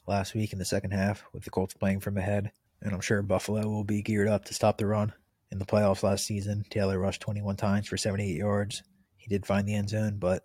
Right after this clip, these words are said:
they really bottled him up for the most part. So Taylor remains a obvious top five option, but maybe R B four rather than R B one or R B two. For the passing attack, I wouldn't want to play Carson Wentz this week, especially on the road.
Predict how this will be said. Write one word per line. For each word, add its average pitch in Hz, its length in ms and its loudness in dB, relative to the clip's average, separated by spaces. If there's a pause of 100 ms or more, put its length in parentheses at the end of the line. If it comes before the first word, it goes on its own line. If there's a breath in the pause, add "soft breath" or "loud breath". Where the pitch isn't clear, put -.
(120)
they 101 120 -4
really 95 220 0
bottled 98 380 2
him 98 100 -2
up 101 160 -2
for - 80 -4
the 101 80 -4
most 104 260 -4
part. 101 320 0 (220)
So 110 240 -2
Taylor 107 420 2
remains 101 440 -2
a 95 260 0 (580)
obvious 95 380 2
top 101 240 2
five 98 200 4
option, 92 420 0
but 92 260 0
maybe 87 460 -4
R 98 120 0
B 92 140 -2
four 95 460 0 (140)
rather 95 300 2
than 92 380 -2 (100)
R 101 140 0
B 90 140 -4
one 95 240 -4
or 92 60 -2
R 98 100 -2
B 87 120 -6
two. 101 320 -2 (300)
For - 120 -8
the 104 80 0
passing 107 360 2
attack, 107 380 2
I 98 60 4
wouldn't 101 320 -2 (200)
want 98 120 -2
to 95 100 -8
play 95 200 4
Carson 101 340 2
Wentz 104 240 -2
this - 180 -4
week, - 380 0 (140)
especially 104 340 0
on 95 80 2
the 98 80 -2
road. 104 360 4